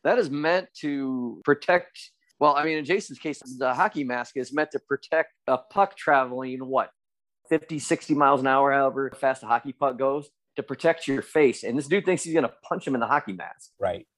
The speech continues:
Speaker 1: And apparently it doesn't seem to affect his hands, so he must have some big old toughened up hams for hands.
Speaker 2: Yes, he is definitely a badass, but not bad enough, 'cause after he gets a few good punches in,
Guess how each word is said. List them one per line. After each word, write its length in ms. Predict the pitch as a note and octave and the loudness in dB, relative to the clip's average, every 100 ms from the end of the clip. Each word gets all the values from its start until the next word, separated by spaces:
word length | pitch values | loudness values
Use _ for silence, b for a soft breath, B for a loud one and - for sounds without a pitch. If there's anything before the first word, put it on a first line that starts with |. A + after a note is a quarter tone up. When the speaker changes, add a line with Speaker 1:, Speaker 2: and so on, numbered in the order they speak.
| _ - | _ 2
Speaker 1:
And 260 | C3 C3 | 4 4
apparently 540 | B2+ B2+ D#3 B3+ D3+ C#3+ | 2 2 4 4 4 4
it 40 | |
doesn't 240 | D#3 D#3 D#3+ | 2 0 -2
seem 180 | F3 | -2
to 60 | D3+ | 0
affect 300 | - E3+ - | 0 0 -2
his 160 | A#2 - | -4 -2
hands, 300 | E3 A#2+ - | -2 -2 -4
so 120 | A#2 | -2
he 100 | D3 | -2
must 180 | D3 C#3+ | -2 -2
have 180 | C3+ | -2
some 180 | C3 A2+ | -4 -4
big 120 | B2+ | 0
old 440 | C3+ B2+ A#2+ A2 G#2 | 0 -2 -4 -10 -4
toughened 300 | F3 D#3 C#3+ | -2 -2 0
up 140 | C3+ - | -2 -2
hams 520 | C#3 C#3+ A#2 F2+ - - | -2 -2 -4 -10 -20 -6
for 120 | G2+ | -4
hands. 500 | A#2+ A#2+ F2 E2+ - _ _ _ _ A#2+ | 0 0 -2 -8 -20 _ _ _ _ -6
Speaker 2:
Yes, 280 | B2 G#2 - | -4 -4 -6
he 180 | D3 | -4
is 240 | E3 D#3+ B2+ | -2 -4 -4
definitely 480 | C3 D#3+ D#3+ C#3 B2 | -6 -4 -6 -6 -4
a 60 | |
badass, 720 | A2+ D#3 D3 A#2 G#2+ G#2+ - - _ - | 2 4 4 2 0 -2 -6 -16 _ -6
but 120 | D3+ | -2
not 280 | E3 E3 C3+ | 0 0 6
bad 240 | D#3 D#3+ | 6 6
enough, 420 | C#3+ C3 A#2+ A#2+ _ _ - | 4 6 6 4 _ _ -6
'cause 100 | C3 | 2
after 280 | C3+ - C#3 | 2 2 -2
he 80 | |
gets 220 | B2+ C#3+ C#3+ | -2 -4 -6
a 60 | |
few 240 | - D3 C3+ | -4 -4 -2
good 280 | C3+ B2+ | -4 -4
punches 400 | C#3+ C#3 C3 A#2+ | -2 -2 -4 -6
in, 360 | A#2+ A#2+ A#2+ | -4 -2 -4